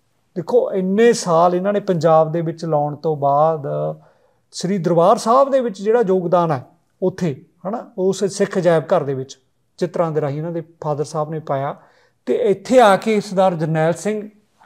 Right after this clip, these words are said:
ਵੀ ਪੰਜਾਬੀ ਵਿਰਸੇ ਨੂੰ ਸਾਂਭ ਰਹੇ ਨੇ, ਸੱਭਿਆਚਾਰ ਨੂੰ, ਇੱਥੋਂ ਦੀ ਪੀੜ੍ਹੀ ਨੂੰ, ਇੱਥੇ ਪੰਜਾਬੀ ਪੀੜ੍ਹੀ ਨੂੰ, ਬੱਚਿਆਂ ਨੂੰ ਇੱਥੇ,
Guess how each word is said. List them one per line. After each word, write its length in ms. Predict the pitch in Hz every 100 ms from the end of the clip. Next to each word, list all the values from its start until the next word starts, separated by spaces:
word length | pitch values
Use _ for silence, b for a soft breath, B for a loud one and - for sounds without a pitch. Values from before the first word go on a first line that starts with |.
| b _ -
ਵੀ 240 | 139 196
ਪੰਜਾਬੀ 540 | 226 208 170 160 143 190
ਵਿਰਸੇ 360 | 175 180 -
ਨੂੰ 140 | 175 180
ਸਾਂਭ 320 | - 151 180
ਰਹੇ 200 | 190 156
ਨੇ, 100 | 165
ਸੱਭਿਆਚਾਰ 640 | - 151 180 180 160 147
ਨੂੰ, 200 | 147 160 b b b
ਇੱਥੋਂ 420 | 202 185 - 220
ਦੀ 120 | 202 208
ਪੀੜ੍ਹੀ 360 | 208 214 269
ਨੂੰ, 180 | 196 131 - _ _
ਇੱਥੇ 260 | 185 180 220
ਪੰਜਾਬੀ 520 | 220 165 156 135 196
ਪੀੜ੍ਹੀ 360 | 196 190 220 214
ਨੂੰ, 360 | 175 175 202 b b b b 147
ਬੱਚਿਆਂ 420 | 175 - 208 196
ਨੂੰ 380 | 185 185 190 -
ਇੱਥੇ, 580 | 220 180 - 220 208 -